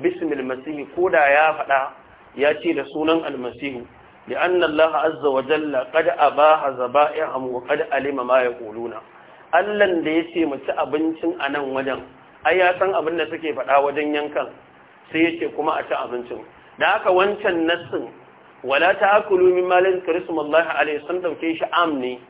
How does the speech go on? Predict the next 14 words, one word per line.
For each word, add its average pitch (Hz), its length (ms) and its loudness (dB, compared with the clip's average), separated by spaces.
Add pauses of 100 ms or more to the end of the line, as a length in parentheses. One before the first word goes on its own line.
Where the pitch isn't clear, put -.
(720)
amma 151 300 4
wannan 180 380 2
yayi 165 300 2
takhsisi 156 580 -10 (100)
cewa 143 440 2
ba 143 260 6 (100)
kowanne 175 800 2 (640)
abinci 165 440 0
bane 190 200 2 (100)
in 165 160 0
aka 175 220 -4
yanka 160 380 0
ba 139 140 2
da 127 100 -6